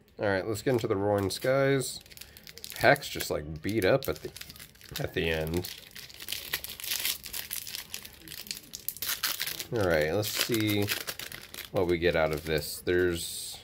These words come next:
no energy. And I gotta pull it. Nope. Eh,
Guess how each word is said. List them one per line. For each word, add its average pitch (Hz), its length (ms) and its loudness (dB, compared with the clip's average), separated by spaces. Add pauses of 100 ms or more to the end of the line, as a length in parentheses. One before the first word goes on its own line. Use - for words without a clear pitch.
(120)
no 147 800 6 (680)
energy. 87 640 2 (880)
And 110 140 4
I 95 60 8
gotta 85 260 6 (220)
pull 113 220 8
it. 113 220 4
Nope. 160 400 8 (680)
Eh, 87 200 -2